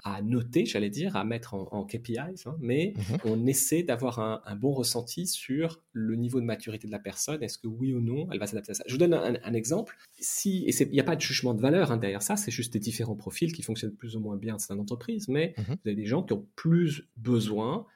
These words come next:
Speaker 1: euh, d'une petite tape dans le dos, « Félicitations, c'est bien, qu'on vienne voir leur travail plus souvent. » Ils ont besoin de ça pour être motivés, pour avancer, pour, et cetera.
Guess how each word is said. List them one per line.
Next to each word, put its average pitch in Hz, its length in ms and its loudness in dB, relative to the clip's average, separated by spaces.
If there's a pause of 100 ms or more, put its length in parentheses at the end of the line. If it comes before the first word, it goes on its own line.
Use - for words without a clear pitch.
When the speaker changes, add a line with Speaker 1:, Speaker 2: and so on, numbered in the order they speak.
(160)
Speaker 1:
euh, 107 540 -4
d'une 123 140 6
petite - 220 -8
tape 117 180 2
dans 101 140 0
le 104 60 4
dos, « 120 260 4
Félicitations, 117 720 0
c'est - 200 0
bien, 120 360 0
qu'on 110 100 -4
vienne 104 120 0
voir 110 100 -2
leur 104 100 -4
travail 107 220 -4
plus 104 140 -8
souvent. » 127 560 -2
Ils 131 140 6
ont 156 40 8
besoin 139 240 6
de 120 60 2
ça - 260 -2
pour 107 120 0
être 104 200 2
motivés, 104 480 0
pour - 180 -10
avancer, 107 480 2
pour, 110 320 -2
et 101 60 -4
cetera. - 280 -14